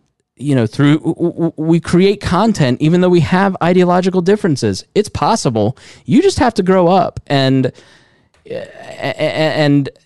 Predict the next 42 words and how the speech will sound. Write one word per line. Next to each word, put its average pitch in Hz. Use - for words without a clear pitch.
you 127
know, 131
I 135
told 226
you 196
I 156
wasn't 147
gonna 127
rant 127
about 101
this, 98
but -
you've 120
got 147
me 127
going. 117
And 131
I, 135
I, -
I 147
just, 143
I 139
don't 165
get 156
it. 98
I, -
I 143
don't 175
get 160
how, 131
how 123
I 139
can 139
like 131
what 143
I 143
read 131
from 135
pe-, 139
people 139
like 123
Rothbard 120